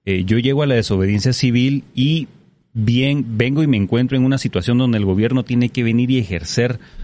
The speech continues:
su autoridad y me toma, me apresa. Entonces, ¿qué hago? ¿Me resisto como una forma de desobediencia civil al arresto, por ejemplo? Eh, ¿o me entrego a la autoridad para cumplir y ser juzgado por la ley?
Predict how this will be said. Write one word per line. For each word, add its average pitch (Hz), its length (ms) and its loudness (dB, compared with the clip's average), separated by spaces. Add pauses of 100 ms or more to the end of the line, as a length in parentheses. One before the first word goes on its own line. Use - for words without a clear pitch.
su - 180 -4
autoridad 101 720 0 (380)
y 120 120 0
me 90 120 0
toma, 98 380 -2
me 98 100 -6
apresa. 98 420 -4 (760)
Entonces, 127 580 -2 (140)
¿qué 139 100 0
hago? 110 300 0 (160)
¿Me 123 240 2
resisto 190 720 -2 (520)
como 104 560 2
una 139 300 0
forma 165 400 0
de 123 100 2
desobediencia 107 880 0
civil 147 580 -2
al 107 220 -4
arresto, 131 480 -2
por 120 140 -4
ejemplo? 147 440 -4 (500)
Eh, 127 220 0 (120)
¿o 220 340 0 (200)
me 123 260 2
entrego 131 400 0
a 160 40 0
la 156 80 0
autoridad 120 580 0
para 120 260 -2
cumplir 113 520 -2
y 110 60 0
ser 113 180 -2
juzgado 113 640 0
por 95 300 -6
la 85 120 0
ley? 95 300 0